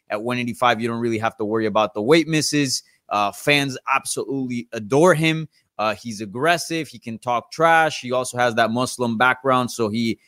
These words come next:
uh, captures that audience as well. Um, I mean, if, if you just look at Khamzat, the U F C, I'm sure they're just savoring at the opportunity to put a belt on him just so they can promote him even further.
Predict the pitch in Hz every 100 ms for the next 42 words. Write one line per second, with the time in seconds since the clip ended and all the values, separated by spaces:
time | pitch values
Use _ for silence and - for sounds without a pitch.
0 | _ - 110 107 104 - 127 - 131 117
1 | 117 120 127 127 120 110 101 123 165 170
2 | 175 _ _ _ 113 113 110 110 110 113
3 | 127 139 143 147 156 151 147 175 180 131
4 | 156 185 160 117 143 170 139 131 123 107
5 | _ _ _ _ _ 143 143 170 151 -
6 | 160 151 143 - 151 135 131 113 107 -
7 | - 143 135 127 117 107 120 107 107 -
8 | 135 117 110 _ - 147 127 - 170 170
9 | 147 120 135 151 139 120 113 117 104 131
10 | - 127 127 123 113 113 117 120 117 113
11 | 98 95 127 131 113 107